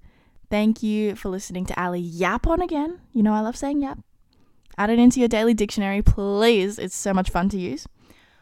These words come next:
Obviously not with ill intent, but it, it is fun to say, if I do say so myself. Love you. I said it once and I'll say it again.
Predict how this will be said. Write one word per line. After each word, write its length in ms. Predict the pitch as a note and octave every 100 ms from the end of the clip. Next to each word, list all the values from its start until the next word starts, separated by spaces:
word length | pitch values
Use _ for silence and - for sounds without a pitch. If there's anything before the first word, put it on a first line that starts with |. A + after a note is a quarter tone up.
| _
Obviously 380 | - G3 F#3 F3+
not 220 | F3 E3+
with 240 | F3 F3 - _ _ _
ill 180 | F#3+ F3
intent, 540 | E3 - - F3+ - - - -
but 160 | F3 - -
it, 140 | F3+ -
it 100 | F#3
is 140 | F3
fun 160 | F3 E3+
to 80 | -
say, 260 | F3 A#3 - - - -
if 140 | F#3+
I 120 | F3+ E3+ -
do 200 | G3 F#3+
say 220 | F3 D#3+
so 220 | - F3
myself. 580 | E3+ F3+ D#3 A3 C#4+ - - - _ - - - - _ _ _ _ _ _ -
Love 380 | F#3+ F3+ F#3
you. 240 | G3+ B3+ F4+ - - -
I 140 | F#3
said 200 | F3 G3
it 60 | A3
once 320 | A#3 C4+ D#4
and 80 | G3+
I'll 120 | F3+
say 200 | G3 G3
it 60 | G3
again. 320 | G#3 C4